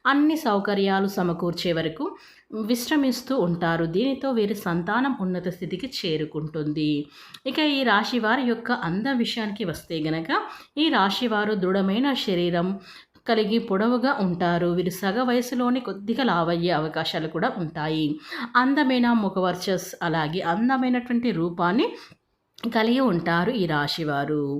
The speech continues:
ఇక వీరి స్వభావాన్ని విషయానికి వస్తే గనక వీరు ఎంతో తెలివి గలవారు. అదేవిధంగా మంచి మెమొరీ పవర్ కలిగి ఉంటారు ఈ యొక్క మేష రాశివారు. చూడగానే ఎదుటి వారిని ఖచ్చితంగా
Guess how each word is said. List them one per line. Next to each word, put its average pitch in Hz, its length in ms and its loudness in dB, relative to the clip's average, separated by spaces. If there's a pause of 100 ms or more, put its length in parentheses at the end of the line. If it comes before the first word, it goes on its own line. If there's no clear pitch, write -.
(380)
ఇక 302 140 2
వీరి 285 240 2
స్వభావాన్ని 269 800 2
విషయానికి 185 480 0
వస్తే 151 320 -2
గనక 156 280 0
వీరు 196 300 0
ఎంతో 180 400 -2
తెలివి 180 360 -2
గలవారు. 143 540 -2 (500)
అదేవిధంగా 247 720 2
మంచి 202 440 -2
మెమొరీ 180 480 2
పవర్ 185 280 0
కలిగి 160 360 -2
ఉంటారు 160 480 -2
ఈ 240 120 -2
యొక్క 165 240 -4
మేష 151 420 -2
రాశివారు. 147 640 -2 (520)
చూడగానే 294 800 2
ఎదుటి 190 300 0
వారిని 185 320 0
ఖచ్చితంగా 214 640 -2